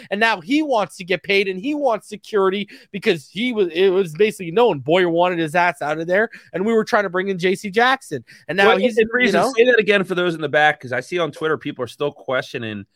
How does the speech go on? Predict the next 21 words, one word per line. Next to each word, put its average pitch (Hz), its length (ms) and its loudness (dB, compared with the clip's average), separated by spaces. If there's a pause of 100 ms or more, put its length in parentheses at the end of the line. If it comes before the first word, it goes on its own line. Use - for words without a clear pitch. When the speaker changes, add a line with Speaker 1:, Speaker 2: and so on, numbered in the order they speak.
(220)
Speaker 2:
whether 131 640 0
it's 120 240 -10
an 120 120 -10 (100)
injury. 127 520 -6 (260)
This 170 200 -4
is 269 120 -4
a 175 120 0
money 131 420 -4
situation 117 580 -8
with 151 60 -6
Speaker 1:
Yes. 330 120 4
Speaker 2:
Byron 104 140 -2 (220)
Jones. 90 220 -16
It 180 120 2
is 208 140 -2
not 170 260 4
an - 80 -4
Speaker 1:
He 262 80 0
Speaker 2:
injury. 285 100 2
Speaker 1:
wants 330 200 0
security. 277 680 0